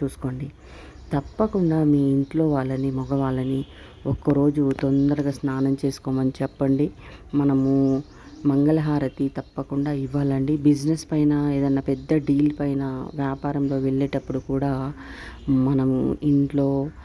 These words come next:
వ్యక్తులకు మంగళహారతి ఇచ్చి, బొట్టు పెట్టి బయటికి పంపితే విజయం తప్పకుండా సాధిస్తారండి. వెనకటి రోజుల్లో మీరు చూడండి,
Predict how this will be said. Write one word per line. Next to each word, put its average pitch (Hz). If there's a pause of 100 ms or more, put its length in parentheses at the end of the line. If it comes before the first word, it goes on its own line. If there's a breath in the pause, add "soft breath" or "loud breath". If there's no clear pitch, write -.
(260 loud breath)
వ్యక్తులకు 139
మంగళహారతి 139
ఇచ్చి, 135
బొట్టు 135
పెట్టి 135
బయటికి - (180)
పంపితే 135 (480 loud breath)
విజయం 135
తప్పకుండా 143
సాధిస్తారండి. 147
వెనకటి 143
రోజుల్లో 143
మీరు 139
చూడండి, 139